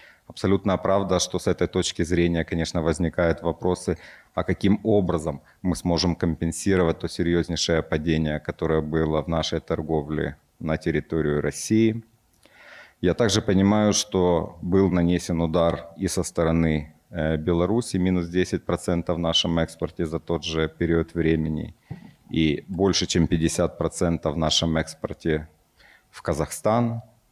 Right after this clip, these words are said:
Для экспортно ориентированного государства, для экспортно ориентированной страны это, э, колоссальный удар. Верить в то,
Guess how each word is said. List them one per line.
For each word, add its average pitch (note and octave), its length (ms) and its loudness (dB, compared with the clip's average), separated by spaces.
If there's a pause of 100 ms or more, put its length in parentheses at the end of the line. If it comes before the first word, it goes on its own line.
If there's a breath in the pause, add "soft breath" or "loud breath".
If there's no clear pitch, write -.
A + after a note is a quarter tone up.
(1800 soft breath)
Для F#2+ 180 4
экспортно F#2+ 560 0
ориентированного F2 800 4
государства, E2 1000 -2
для D#2+ 160 -2
экспортно - 380 -2
ориентированной E2+ 680 2
страны F#2 360 2
это, E2 600 0 (160)
э, E2 320 -2
колоссальный F2 800 2
удар. D2 540 -2 (380 soft breath)
Верить G2 540 0 (120)
в - 160 -16
то, F#2+ 440 2